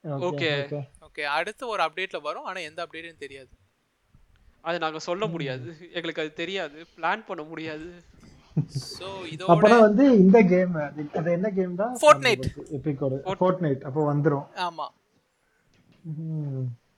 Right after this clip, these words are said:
Speaker 2: Fortnite வந்தா நல்லா தான் இருக்கும்.
Speaker 3: ஏன்னா, ஆப்பிள் யாரா Fortnite விளையாட போறா?
Speaker 2: Like, இல்ல, like, if Fortnite is also available on Apple-னா, it's
Speaker 3: ஆப்பிளுக்கு
Speaker 2: good தானே?
Speaker 3: actually
Speaker 1: நிறைய
Speaker 3: நல்லா
Speaker 1: வந்துட்டு, ஆமா.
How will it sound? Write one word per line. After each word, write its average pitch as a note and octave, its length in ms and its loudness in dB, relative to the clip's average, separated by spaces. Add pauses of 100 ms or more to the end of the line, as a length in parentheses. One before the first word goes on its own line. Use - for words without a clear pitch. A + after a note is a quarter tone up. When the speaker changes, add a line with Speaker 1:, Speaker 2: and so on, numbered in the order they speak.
(260)
Speaker 2:
Fortnite F#3+ 380 -6
வந்தா G3+ 480 -6 (380)
நல்லா F#3 200 -8
தான் F3 80 -4
இருக்கும். F3 280 -10 (800)
Speaker 3:
ஏன்னா, E3 260 0
ஆப்பிள் F3+ 640 4
யாரா E3+ 360 -6 (100)
Fortnite E3 260 -6
விளையாட D#3+ 280 -14
போறா? - 240 -20 (1500)
Speaker 2:
Like, G3 240 -2 (840)
இல்ல, A3 420 2
like, F#3 400 -4
if F#3 120 -4 (140)
Fortnite B3+ 500 2
is G3+ 40 -8
also G3+ 300 -2 (320)
available F#3 360 -4
on D#3 300 -6
Apple-னா, E3 520 -8
it's - 0 - (600)
Speaker 3:
ஆப்பிளுக்கு G3+ 340 6
Speaker 2:
good G3 260 0
தானே? D3 200 -4
Speaker 3:
actually D3 140 -4
Speaker 1:
நிறைய D3+ 320 4
Speaker 3:
நல்லா D#3+ 100 -2
Speaker 1:
வந்துட்டு, D#3 400 0 (580)
ஆமா. C3 300 -10